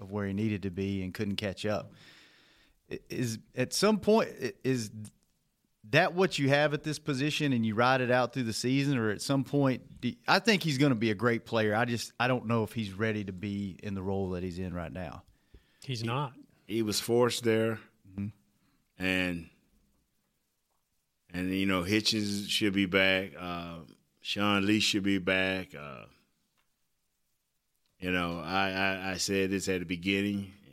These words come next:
Speaker 3: and, and I try to say it as calm, and I'm gonna say it the sa-, same way. You know, I saw him in preseason. I watched him, and I said, uh, "Man, I would give him every practice rep I can,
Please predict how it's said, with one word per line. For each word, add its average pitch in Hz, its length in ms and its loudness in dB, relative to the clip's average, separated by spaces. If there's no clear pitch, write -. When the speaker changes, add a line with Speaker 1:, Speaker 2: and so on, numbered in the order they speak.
Speaker 3:
and, 90 180 -10
and 82 320 -14
I 90 40 -16
try 92 200 -6
to 92 60 -8
say 92 200 -2
it 90 80 -4
as 85 100 -6
calm, 98 460 -4
and 90 100 -6
I'm 90 80 -6
gonna 92 80 -6
say 95 280 -2
it 92 40 -4
the 92 60 -8
sa-, 101 380 -4
same 104 400 -4
way. 101 280 -4
You 90 80 -8
know, 90 120 -2
I 90 100 -2
saw 101 300 2
him 104 100 2
in 98 100 0
preseason. 104 920 -2
I 87 80 -10
watched 92 500 -4
him, 98 200 -10
and 92 140 -20
I 87 60 -12
said, 90 320 -2
uh, 87 180 -6
"Man, 92 260 -6
I 90 100 -4
would 92 140 -8
give 92 160 -6
him 90 160 -12
every 101 300 -4
practice 95 500 -8
rep 101 220 -8
I 92 80 -10
can, 104 540 -8